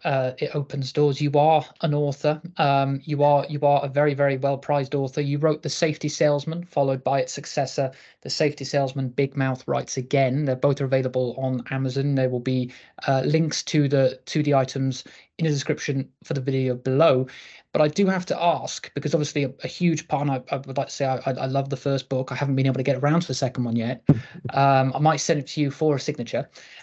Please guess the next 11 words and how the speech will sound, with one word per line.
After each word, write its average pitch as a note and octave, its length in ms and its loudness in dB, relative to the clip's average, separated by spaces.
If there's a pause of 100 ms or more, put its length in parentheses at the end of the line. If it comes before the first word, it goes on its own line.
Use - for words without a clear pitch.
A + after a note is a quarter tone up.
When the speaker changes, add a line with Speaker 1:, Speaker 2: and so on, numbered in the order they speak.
Speaker 1:
But D#3 220 8
I D#3 160 4
was D#3+ 160 2
gonna F3+ 260 2
Speaker 2:
<laughs> - 20 -12
Speaker 1:
ask, E3 520 0 (100)
um, D3 460 -2 (1300)
how G#3 720 0
easy E3 760 0 (720)
is D3 200 0
it - 340 -4